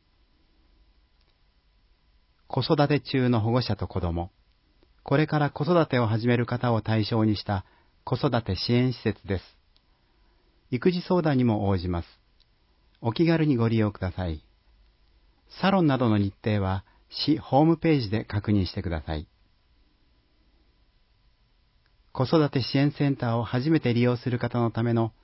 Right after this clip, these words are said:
ビギナーサロン。すくすくってどんなところ？直接子育て支援センターへお越しください。日時、平成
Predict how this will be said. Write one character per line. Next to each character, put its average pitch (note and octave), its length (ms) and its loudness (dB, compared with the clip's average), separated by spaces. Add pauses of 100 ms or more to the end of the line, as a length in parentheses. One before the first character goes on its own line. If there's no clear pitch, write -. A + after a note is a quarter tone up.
(420)
ビ A2 160 0
ギ D#3+ 140 6
ナ D#3 240 2
ー - 80 -12
サ C3 80 -4
ロ G#2 120 0
ン。 D2+ 120 -8 (960)
す - 160 -16
く D3 100 -2
す - 140 -10
く C3+ 120 0
っ - 20 0
て B2 380 -2
ど C3+ 180 0
ん G3 40 4
な C#3 120 4
と F#2 120 -4
こ F2+ 100 -4
ろ？ A#2+ 180 -2 (1300)
直 A#2 200 -2
接 C3+ 380 -4 (240)
子 - 120 -6
育 E3 220 2
て B2 120 -2
支 - 160 -2
援 D3 140 2
セ D3+ 160 0
ン C#3 60 -2
タ A#2 140 -4
ー G#2+ 120 2
へ G2+ 40 0
お F#2+ 40 -2
越 F2+ 200 -6
し - 40 -16
く - 80 -16
だ F2 100 -2
さ F2 160 -6
い。 D#2 140 -8 (1300)
日 D3 300 4
時、 E2 200 -8 (840)
平 D3 240 4
成 C#3+ 240 2